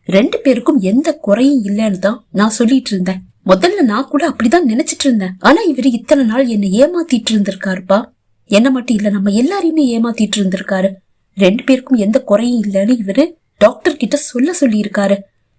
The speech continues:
இவருக்கு தான் இப்ப குறை இருக்கு. அப்பா ஆகுற தகுதி இவருக்கு தான் இல்லையா?" அதை கேட்டு அஞ்சலி அப்பா அம்மா அதிர்ச்சியோடு மாறனை பார்த்தனர்.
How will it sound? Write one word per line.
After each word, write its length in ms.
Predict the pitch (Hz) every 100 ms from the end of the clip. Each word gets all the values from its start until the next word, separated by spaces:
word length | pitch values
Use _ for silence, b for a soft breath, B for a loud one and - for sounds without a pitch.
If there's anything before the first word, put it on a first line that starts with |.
| _
இவருக்கு 460 | 214 220 302 -
தான் 160 | 214 269
இப்ப 180 | 277 262
குறை 280 | 220 208
இருக்கு. 360 | 214 180 180 190 - _ _ _ _
அப்பா 440 | 208 214 370 320
ஆகுற 240 | 220 214 208
தகுதி 300 | 196 208 269
இவருக்கு 400 | 247 254 330 277
தான் 140 | 262
இல்லையா?" 460 | 226 202 202 208 - _ _ _ _ _
அதை 300 | 220 247 269
கேட்டு 320 | 320 466 381
அஞ்சலி 380 | 247 226 262 233
அப்பா 320 | 202 - 220
அம்மா 280 | 196 202 196
அதிர்ச்சியோடு 600 | 185 214 - 202 190 196
மாறனை 340 | 196 196 202 196
பார்த்தனர். 560 | 196 190 - 202 196